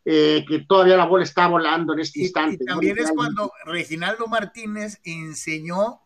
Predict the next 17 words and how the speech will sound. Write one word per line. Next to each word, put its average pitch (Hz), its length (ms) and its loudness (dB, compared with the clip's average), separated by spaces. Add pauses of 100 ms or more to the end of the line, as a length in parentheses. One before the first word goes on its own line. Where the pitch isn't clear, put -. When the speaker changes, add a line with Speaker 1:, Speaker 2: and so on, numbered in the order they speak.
Speaker 2:
sus 170 240 -10
habilidades 156 640 -4
para 151 380 -6
pelarse 180 480 -4
en 180 100 -8
medio 196 240 -6
de 185 60 -2
una 190 160 -4
multitud 185 600 -8
que 151 80 -10
había 147 140 -8
invadido 196 500 -4
el, 180 240 -6
el 143 200 -20
terreno 170 340 -6
de 196 40 -6
juego, 175 320 -8